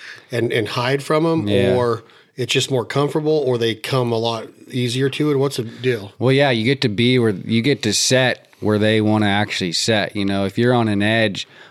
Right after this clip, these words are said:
Speaker 2: a lot of times you're not really on the X. You're actually, you know, if you're in the same field but on the edge, you're actually about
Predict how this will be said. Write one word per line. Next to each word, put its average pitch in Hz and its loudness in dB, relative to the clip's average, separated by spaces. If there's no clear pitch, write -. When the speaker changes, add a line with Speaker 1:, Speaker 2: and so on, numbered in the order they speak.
Speaker 2:
a 104 0
lot 113 2
of 110 -2
times 113 0
you're 104 0
not 104 2
really 98 0
on 98 0
the 92 -2
X. 98 -2
You're 98 0
actually, 95 -2
you 95 -2
know, 101 0
if 98 -2
you're 113 0
in 110 -2
the 101 -2
same 104 -2
field 110 0
but 98 0
on 104 0
the 101 -2
edge, 104 0
you're 101 0
actually 107 -2
about 92 -2